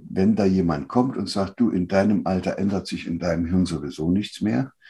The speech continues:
dann kann ich mich zurücklehnen und kann sagen, na, also dann ist alles gut. <laughs> Dann müssen wir mit dem zurechtkommen, was wir jetzt so haben. Und dann brauchst du nichts zu tun, kommst in keinen Konflikt,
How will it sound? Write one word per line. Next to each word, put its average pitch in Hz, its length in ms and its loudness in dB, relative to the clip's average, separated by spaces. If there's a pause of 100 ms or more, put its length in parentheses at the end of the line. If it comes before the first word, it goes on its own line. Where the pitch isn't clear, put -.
(500)
dann 98 200 0
kann 104 240 4
ich - 160 0
mich 101 180 -2
zurücklehnen 95 600 0
und 82 100 -2
kann 82 180 -4
sagen, 76 300 -6
na, 71 100 -8
also 71 280 -8
dann 82 300 -2
ist - 180 -8
alles - 380 -6
gut. - 260 -6
<laughs> - 1120 -2
Dann 113 280 6
müssen 104 200 4
wir 98 80 6
mit 98 220 6
dem 98 220 6
zurechtkommen, 101 600 2
was 107 200 4
wir 90 100 0
jetzt - 120 -4
so 71 160 -2
haben. 98 400 0 (580)
Und 95 280 0
dann 92 240 4
brauchst 92 340 0
du 92 60 2
nichts 90 260 0
zu 85 120 -6
tun, 120 400 2
kommst 92 320 -2
in 82 120 2
keinen 80 260 0
Konflikt, - 760 -4